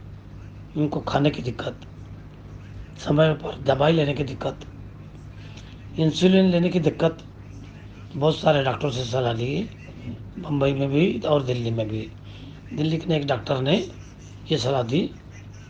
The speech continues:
"doctor आम्बेडकर, आपकी जैसी सैयद है, उसे देखते हुए एक तो आप दूसरा विवाह कर ले या फिर थोड़ा दिन में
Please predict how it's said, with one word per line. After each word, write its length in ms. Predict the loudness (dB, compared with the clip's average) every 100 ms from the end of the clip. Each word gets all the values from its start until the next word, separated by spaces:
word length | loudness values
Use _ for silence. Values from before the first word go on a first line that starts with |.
| -8
"doctor 240 | -4 -2 2
आम्बेडकर, 540 | 2 4 4 8 6 4 -14 -16 -16 -16 -16 -16 -16 -12
आपकी 300 | -10 -4 2
जैसी 180 | 4 4
सैयद 380 | 4 4 6 4
है, 260 | 0 -6 -8 -12 -16 -12 -6
उसे 200 | 0 2
देखते 340 | 0 0 6
हुए 380 | 8 6 2 -2 -8 -16 -12 -8
एक 140 | -2
तो 80 | 8
आप 340 | 8 8 4 -14 -16 -16 -16 -14 -16 -6
दूसरा 320 | 0 2 6 6
विवाह 260 | 8 8
कर 180 | 8 6
ले 220 | 4 0 -4 -14 -14 -12 -12 -12 0
या 100 | 2
फिर 200 | 2 0 2
थोड़ा 140 | 4
दिन 200 | 4 2 4
में 240 | 4